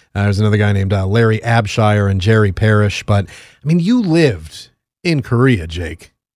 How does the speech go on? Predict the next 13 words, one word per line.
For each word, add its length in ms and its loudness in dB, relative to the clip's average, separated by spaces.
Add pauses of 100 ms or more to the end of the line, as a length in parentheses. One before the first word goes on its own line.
(120)
Could 220 -4
you 200 -6 (120)
ever, 420 -6 (760)
in 220 0 (220)
any 400 -2
way, 540 0 (640)
think 200 -4
of 140 -2
anything 480 -4
that 100 -4
would 160 -4
make 240 -2
you 180 0